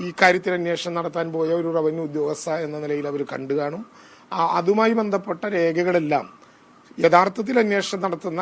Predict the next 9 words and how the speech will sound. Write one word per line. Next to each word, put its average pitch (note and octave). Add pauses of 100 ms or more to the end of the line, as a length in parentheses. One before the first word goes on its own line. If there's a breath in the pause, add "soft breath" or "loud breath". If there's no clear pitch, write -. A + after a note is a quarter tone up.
(140)
ക്രൈം E3+
അന്വേഷണം E3+
നടത്തുന്ന D3+ (160)
പോലീസിന് D#3+ (560 loud breath)
ആവശ്യമെങ്കിൽ G3+
ഉപയോഗിക്കാം F#3+ (300)
എന്ന് E3 (460 loud breath)
ആ E3+
റിപ്പോർട്ട് E3